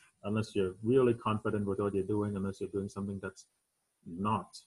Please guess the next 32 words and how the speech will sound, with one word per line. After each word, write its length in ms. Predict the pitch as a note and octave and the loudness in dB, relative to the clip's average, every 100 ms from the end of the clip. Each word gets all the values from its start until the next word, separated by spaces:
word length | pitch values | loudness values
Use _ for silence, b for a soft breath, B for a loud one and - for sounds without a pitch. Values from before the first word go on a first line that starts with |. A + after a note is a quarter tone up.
| _ _ _ _ | _ _ _ _
part 160 | - C3 | -2 0
of 80 | - | 0
the 80 | G2+ | -2
standard 360 | - G#2 G#2 | 0 0 0
library, 460 | G2+ G2+ G2 F#2+ F#2+ - _ _ _ _ _ _ _ _ | 0 0 2 2 0 -4 _ _ _ _ _ _ _ _
you 120 | F#2+ | -6
should 200 | - G2 G#2 | -2 -4 -2
never 600 | G2+ G#2 G2+ G2+ G#2 - - | -2 0 0 0 0 -4 -6
try 180 | G2 F#2+ | -2 0
to 80 | |
reinvent 540 | G2 F2+ F#2 F2 F#2+ F2+ | 0 0 -4 -4 -6 -4
the 60 | |
wheel. 320 | F2+ B2+ C#3+ C#3+ - | 2 2 2 -2 -8
You 100 | F#2 | -8
should 180 | F#2+ - | -8 -4
always 500 | G2+ G2+ G2 G2 - | -2 0 0 -2 -4
use, 320 | F#2+ F#2+ F#2+ - _ _ _ _ | -4 -2 -4 -12 _ _ _ _
try 160 | - A2 | 0 2
to 100 | G2+ | 2
reduce 420 | F#2 F#2+ A2 - | 0 0 0 0
your 100 | F#2 | -4
problem 440 | - G#2+ G#2+ G#2 | 0 0 2 -2
to 100 | G#2+ | -2
one 200 | F#2+ G2+ | -2 -2
of 80 | F#2+ | -4
the 80 | F#2+ | -6
standard 520 | - - G2 G2 F#2+ | -8 -4 -2 0 -2
routines. 480 | F#2 - G2 D#2+ - _ _ _ _ _ - - _ _ _ _ _ _ _ _ _ _ - | -4 -8 -10 -10 -16 _ _ _ _ _ -20 -20 _ _ _ _ _ _ _ _ _ _ -4
Okay, 140 | G2 | -2
area 300 | A2 E3+ F#3 | 4 6 8
of 120 | D#3+ - | 6 2
polygon. 640 | C3+ C3 A#2 G#2 G#2+ A#2+ | 4 6 6 4 2 -2